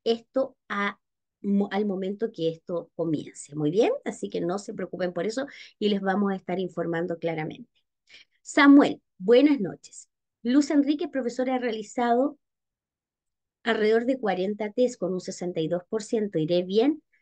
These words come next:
Vas bien, Luz, pero no sé cuánto tiempo te queda para seguir estudiando. Te recuerdo y les recuerdo a todos, ojalá que se presenten a rendir el examen con un noventa por ciento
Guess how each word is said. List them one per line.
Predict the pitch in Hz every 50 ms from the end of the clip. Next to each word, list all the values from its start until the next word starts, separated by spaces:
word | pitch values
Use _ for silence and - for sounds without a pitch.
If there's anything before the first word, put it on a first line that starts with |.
| _ _ _
Vas | 196 214 247 254 254 233 214
bien, | 220 247 277 311 320 330 330
Luz, | 359 359 302 - - - _ _
pero | - 165 170 165
no | 175 180
sé | - - - 247
cuánto | 254 247 254 254 269 262
tiempo | 277 262 254 254 277 269
te | 269 262 262
queda | - - 247 240 240 247 240
para | 262 254 254
seguir | 254 - 233 202 208 208
estudiando. | 208 202 - 269 262 285 320 320 285 220 170 143 - - _ _ _ _ _ _ _ _
Te | - 202
recuerdo | 196 208 202 - 247 240 247 254 202 160 143 -
y | 170 175
les | 165 165
recuerdo | 185 170 160 208 202 202 208 220
a | 202 202 -
todos, | - 294 302 269 196 151 139 - - _
ojalá | - 233 226 - - 226 226 247 277 302 294
que | - 311
se | - - 285
presenten | 277 - 214 226 - - 254 254 254 262 269 262
a | 240 226
rendir | 226 220 214 202 226 220
el | 233 220
examen | 214 - - - 220 220 247 247 247 254
con | 226 214 220
un | 233 240
noventa | 220 214 202 185 196 208 233 233 233 262 254
por | 254 247 226
ciento | - - - 214 208 214 208 - 240 277